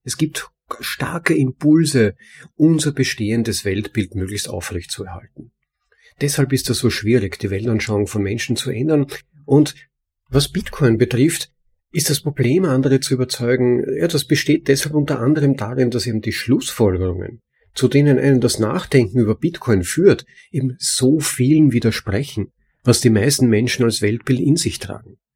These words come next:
Besonders stark kommt mir vor, ist das bei politischen Menschen. Vielleicht deshalb, weil bei politischen Menschen die Überzeugungen und die Ideologie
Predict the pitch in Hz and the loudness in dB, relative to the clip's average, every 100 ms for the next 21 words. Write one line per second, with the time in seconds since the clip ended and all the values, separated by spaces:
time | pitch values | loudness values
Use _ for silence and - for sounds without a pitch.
0 | _ _ - 104 131 165 160 - - 135 | _ _ -4 2 4 4 2 0 -4 -6
1 | - - 117 156 160 - 151 143 143 139 | -8 -6 -6 -6 -8 -2 4 4 4 2
2 | 127 143 - 120 127 113 180 151 - 101 | 4 0 0 0 2 2 0 -2 -2 -4
3 | 95 95 - 104 _ _ _ - 147 220 | -6 -8 -10 -12 _ _ _ 0 0 2
4 | 185 214 196 165 147 135 139 131 120 - | 4 4 4 4 2 4 2 4 2 2
5 | - - 120 117 113 - 117 110 110 117 | -4 -4 0 0 0 -2 -2 -2 -2 -2
6 | 110 110 - 101 135 165 123 104 98 95 | -2 -4 -4 -2 0 0 0 0 -2 -4
7 | 107 107 123 131 113 110 110 139 160 - | -4 -4 -4 0 2 0 -2 -6 -6 -8